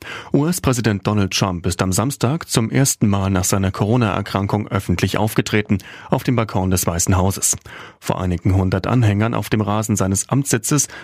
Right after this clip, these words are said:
sprach der Präsident vor allem über Law and Order, Recht und Ordnung, eines seiner zentralen Wahlkampfthemen. Er klang noch heiser, erklärte jedoch: „Ich fühle mich großartig.“ Ganze Stadt nimmt Abschied von junger Mutter. Eine ganze Stadt nimmt Abschied.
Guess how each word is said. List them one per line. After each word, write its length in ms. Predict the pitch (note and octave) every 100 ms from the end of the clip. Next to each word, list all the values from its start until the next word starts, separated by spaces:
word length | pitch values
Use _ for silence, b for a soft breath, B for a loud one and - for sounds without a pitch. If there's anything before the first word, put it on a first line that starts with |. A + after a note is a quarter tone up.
| B
sprach 240 | - C#3+ B2+
der 140 | C3+
Präsident 440 | B2+ B2+ A#2+ A2+
vor 200 | - G#2
allem 180 | A2 G#2+
über 220 | G#2+ G#2+
Law 260 | F2+ F2+ F#2
and 180 | G#2 G2
Order, 300 | G#2+ A#2 F#2+ B B -
Recht 260 | G2+ -
und 160 | F#2+ F#2+
Ordnung, 340 | G#2+ G#2+ F2 - B B B
eines 240 | D3 E3+
seiner 220 | D3+ C#3+
zentralen 540 | - A2+ - G2+ G#2 G2+
Wahlkampfthemen. 640 | C3+ G#2+ F2+ - D#2+ - - B B B
Er 100 | -
klang 240 | - F2+
noch 160 | F#2+ -
heiser, 400 | G#2+ A#2 A2 F#2+ -
erklärte 400 | C3+ D3 D3 A2
jedoch: 380 | G#2+ A2+ A2 -
„Ich 140 | C#3+
fühle 200 | - F#2
mich 180 | F#2+ A#2
großartig.“ 600 | B2 G#2+ F#2 F2+ D#2 - _ _ _ _ _ _ _ _ - B B B _ _ _ _ _ _
Ganze 280 | C3+ D#3 F3
Stadt 320 | - C#3 C3+
nimmt 220 | A#2 G2+ G#2
Abschied 420 | - - F#2+ -
von 240 | G2 F2+
junger 220 | F2 F2+
Mutter. 340 | F2 G2 G2+ F2 - -
Eine 180 | C3
ganze 260 | C3+ D3+ C3+
Stadt 320 | - G#2 -
nimmt 240 | F#2+ F2+ -
Abschied. 460 | A#2+ - G2+ -